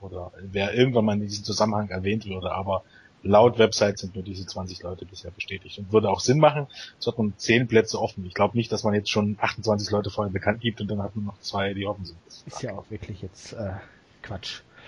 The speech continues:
Speaker 2: Aber, naja, ich hab's ja in der Raw Review schon gesagt, also ich find das Rumble-Match sowas von dermaßen beschissen aufgebaut. Selbst nach SmackDown jetzt. Okay, du hattest jetzt einmal C M Punk, der ein bisschen über den Rumble geredet hat. Äh, so Shield, die ein bisschen über den Rumble geredet haben.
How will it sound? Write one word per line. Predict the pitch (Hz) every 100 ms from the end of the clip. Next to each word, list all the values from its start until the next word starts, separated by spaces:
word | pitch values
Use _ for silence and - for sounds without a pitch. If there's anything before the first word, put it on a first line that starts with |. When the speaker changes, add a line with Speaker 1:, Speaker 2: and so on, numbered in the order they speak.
| - - -
Speaker 2:
Aber, | 113 127 123 - -
naja, | 113 117
ich | -
hab's | - -
ja |
in | 113
der | 104
Raw | 110 117
Review | 117 110 113
schon | 110 - 113 104
gesagt, | 104 101 101 -
also | 101
ich | - -
find | 110
das | 104 -
Rumble-Match | 98 98 101 95
sowas | - 117 110 -
von | 123 113 - -
dermaßen | 117 117 101 107 117
beschissen | 104 - 113 107
aufgebaut. | - - - 101
Selbst | 135 131 -
nach | 127
SmackDown | - 131 131 - 107
jetzt. | 92 -
Okay, | 117 147
du | 127
hattest | - -
jetzt | 127 -
einmal | 135 123
C | -
M | 110 107
Punk, | 170 -
der | 180
ein |
bisschen | 170 - 175
über | 151
den | 143
Rumble | 147 151 147
geredet | 139 139 135 131
hat. | 123 - - - - - - - - _ _ - -
Äh, | 127 110 107 107 -
so | -
Shield, | - 208 220 185
die |
ein | 165
bisschen | 180 185 165
über | 151
den | 143
Rumble | 151 156
geredet | 147 143 143 -
haben. | 131 131